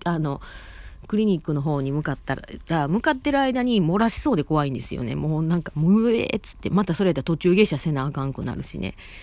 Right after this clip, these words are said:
もう、おみ-、おし-、おしめしたいですわ。おしめしとけば、まあ、まだ、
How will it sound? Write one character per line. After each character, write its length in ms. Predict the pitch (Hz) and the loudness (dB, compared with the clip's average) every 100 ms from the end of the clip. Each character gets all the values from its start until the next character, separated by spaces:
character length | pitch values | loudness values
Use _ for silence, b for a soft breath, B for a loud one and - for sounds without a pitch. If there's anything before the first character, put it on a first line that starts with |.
| B B B | B B B
も 380 | 117 110 101 90 | -8 -6 -6 -8
う、 20 | - - - - - - - - - - - - - | -14 -20 -20 -20 -20 -20 -20 -20 -20 -20 -20 -14 0
お 100 | 180 | 2
み-、 140 | 226 | 2
お 80 | 170 | 0
し-、 180 | - - | -2 -2
お 40 | 180 | 0
し 160 | 311 | 2
め 80 | 262 | 2
し 80 | - | 2
た 140 | 147 | -2
い 80 | 135 | -4
で 40 | - | -6
す 120 | - | -6
わ。 140 | - | -2
お 80 | 165 | -2
し 120 | - | 0
め 140 | 240 180 | 0 0
し 140 | - - - | -4 -12 -4
と 120 | 196 | -4
け 120 | - | -2
ば、 460 | 151 202 220 165 90 | 0 2 4 4 2
ま 140 | 156 | 0
あ、 20 | |
ま 200 | 147 165 | 0 0
だ、 180 | 147 117 | 0 -2